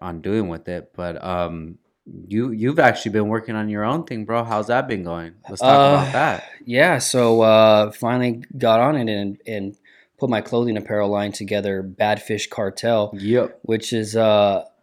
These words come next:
Speaker 2: I'm on I G. Uh, you can check me out on there, dude. And it's really all about, um, just bringing the fishing community together. You know, I've, I've fished my whole life,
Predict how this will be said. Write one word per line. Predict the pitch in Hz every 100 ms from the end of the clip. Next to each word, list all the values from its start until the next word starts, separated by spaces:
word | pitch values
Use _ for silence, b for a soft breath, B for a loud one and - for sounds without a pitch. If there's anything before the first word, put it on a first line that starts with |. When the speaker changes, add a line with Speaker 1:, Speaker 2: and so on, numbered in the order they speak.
| _ _ _ -
Speaker 2:
I'm | 120
on | 117 110
I | 104 98
G. | 98 107 110 110 110 _ -
Uh, | 117 98 95
you | 104
can | 107
check | - 98
me | 104
out | 98 98
on | 92
there, | 95 107 98
dude. | 98
And | 101 101
it's | -
really | 151 165
all | 135 127
about, | 110 110 107 101 - - - - -
um, | 98 92 90 95 101 b b b b b b -
just | 120 113 -
bringing | 113 110 107 98
the |
fishing | 98 113 - 110 101 98
community | - 110 107 104 98
together. | 95 95 95 87
You | 85
know, | 95
I've, | 110 117
I've | 127 123
fished | 147 139
my | 104
whole | 98 104 95
life, | 98 92 -